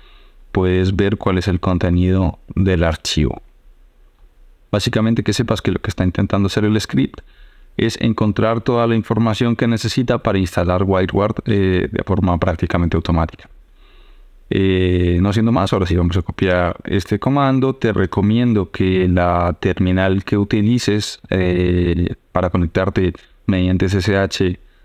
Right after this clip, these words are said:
a tu servidor permita pegar, porque si no, pues te va a tocar estar copiando todo a mano y es un poco más tedioso, ¿no? Entonces lo pegamos y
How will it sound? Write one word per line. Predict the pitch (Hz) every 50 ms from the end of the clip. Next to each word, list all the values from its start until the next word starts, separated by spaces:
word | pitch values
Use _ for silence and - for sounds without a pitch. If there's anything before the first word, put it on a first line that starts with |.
| - _ -
a | - 95 92
tu | - 104
servidor | 95 - 104 104 104 110 110 113 117 123 131
permita | - - 107 95 95 95 104 110 117 - 135 127
pegar, | - 104 92 92 87 82 - -
porque | - 85 92 - - 82
si | - -
no, | 87 90 92 98 107 - -
pues | - 90 -
te | - 82
va | 82
a |
tocar | - 85 - - 90
estar | 90 82 - - 92 87
copiando | - - - - 95 92 90 90 87 87 87 - - _ _ _ _ - - - - -
todo | - 101 98 95 95 92 90
a | 87
mano | 92 101 113 123 120 120 120 123 127 67 64
y | - - - 82 82 82 82 80 80
es | 80 -
un | 87 87 82
poco | - 85 - 90
más | 87 87 85 85 82 -
tedioso, | - - 90 85 82 82 80 - -
¿no? | 104 139 90 - - - _ _ _ _ _ - - - _ _ -
Entonces | _ - 101 92 90 82 95 90 92
lo | 104 110 104
pegamos | 104 131 131 147 156 156 156 160 160 160 160 151 - - - - - - _ _ _ _ - - _ _ - - - _ _ _ - -
y | - 120 123 131 135 135 135